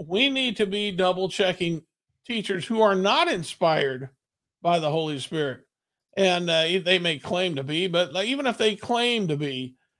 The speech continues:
we need to be verifying the message with the scriptures to find out those things were so.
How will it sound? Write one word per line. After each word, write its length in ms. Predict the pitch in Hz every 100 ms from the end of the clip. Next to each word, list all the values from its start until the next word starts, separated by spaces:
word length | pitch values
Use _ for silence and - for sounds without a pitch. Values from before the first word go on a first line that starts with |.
| _
we 260 | 165 214 240
need 300 | 226 226 190
to 80 |
be 180 | 196 196
verifying 1120 | 160 180 208 196 156 185 190 190 175 160 143 139 _ _
the 100 | 170
message 680 | 160 185 185 - 131 120 - _ _ _ _ -
with 260 | 185 185
the 120 | 156
scriptures 720 | 143 - 185 - 131 127 127 - _ _ _ -
to 80 |
find 300 | - 185 185
out 240 | 175 165 160
those 200 | 165 147
things 260 | 175 165 143
were 100 | 135
so. 460 | 160 165 139 127